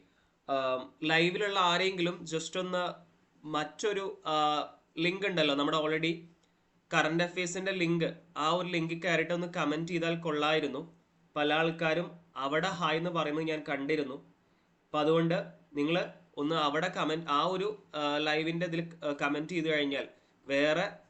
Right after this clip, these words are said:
ലിങ്കിലൂടെ, ആ, നി-, ഞാൻ പറഞ്ഞ കാര്യം ഉണ്ടല്ലോ, അത് പറഞ്ഞു കഴിഞ്ഞാൽ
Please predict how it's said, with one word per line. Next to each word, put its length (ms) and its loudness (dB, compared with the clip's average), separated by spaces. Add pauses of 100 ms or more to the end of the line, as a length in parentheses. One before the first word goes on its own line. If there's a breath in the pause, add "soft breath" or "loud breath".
(100)
ലിങ്കിലൂടെ, 440 2
ആ, 220 0
നി-, 160 -2 (100)
ഞാൻ 260 0
പറഞ്ഞ 300 0
കാര്യം 220 0
ഉണ്ടല്ലോ, 280 0
അത് 140 -4
പറഞ്ഞു 320 -2
കഴിഞ്ഞാൽ 400 0